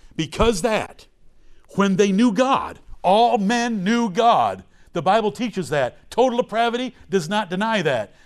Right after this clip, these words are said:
Total depravity says their hearts are so wicked that when they know God, they're gonna go against the knowledge anyway. Because that when they knew God, they glorified him not as God. They weren't thankful, but they became vain in their imaginations, and their foolish heart was darkened,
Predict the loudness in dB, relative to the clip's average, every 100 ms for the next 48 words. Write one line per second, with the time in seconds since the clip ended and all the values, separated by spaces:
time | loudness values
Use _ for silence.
0 | _ 0 2 2 0 -2 0 -2 -4 -2
1 | -2 2 0 0 -6 -4 0 0 0 -8
2 | -10 -8 -4 0 0 0 0 0 2 0
3 | 0 0 -2 2 2 2 -2 -8 -10 -8
4 | -2 0 0 -2 -6 -4 -6 -8 -16 _
5 | -20 _ _ _ _ -6 0 2 2 2
6 | 2 2 0 4 4 4 2 2 0 -4
7 | -14 _ -2 0 2 6 6 4 2 0
8 | 0 0 0 0 2 2 0 0 -2 0
9 | 0 -2 -12 _ 2 2 4 0 0 -2
10 | -2 0 0 -2 -2 _ _ _ 2 2
11 | 0 0 0 0 2 2 4 2 0 0
12 | 0 0 0 -2 -2 -2 -4 -6 _ _
13 | -4 -2 2 0 2 0 2 2 2 0
14 | 2 -2 2 0 2 -4 -6